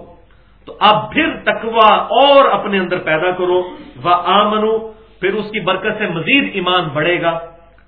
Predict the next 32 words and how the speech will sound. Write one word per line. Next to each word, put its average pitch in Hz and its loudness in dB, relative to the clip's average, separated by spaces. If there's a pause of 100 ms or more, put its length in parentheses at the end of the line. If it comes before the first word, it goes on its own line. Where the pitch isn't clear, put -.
(300)
ثم 349 2 (100)
اتقوا، 220 2 (380)
پھر 381 4
مزید 277 4
تقوی 226 0
اپنے 208 0
اندر 196 0
پیدا 190 0
کرو، 180 0
واحسنوا، 185 -2 (220)
اور 170 0
پھر 196 -2 (100)
درجہ 160 -4 (120)
احسان 165 -4
تک - -12
پہنچا۔ - -18 (540)
وہ 160 -8
تین 240 -2
سٹیجز 185 -2
جو 175 -2
حدیث 160 -6 (140)
جبریل 147 -4
میں 143 -8
بتائی 123 -8
گئی 101 -14
ہیں، 92 -18 (1200)
سب 202 0
سے 196 -6
باٹم 170 -2
لائن 156 -2
پہ 165 -6 (540)
اسلام 151 -4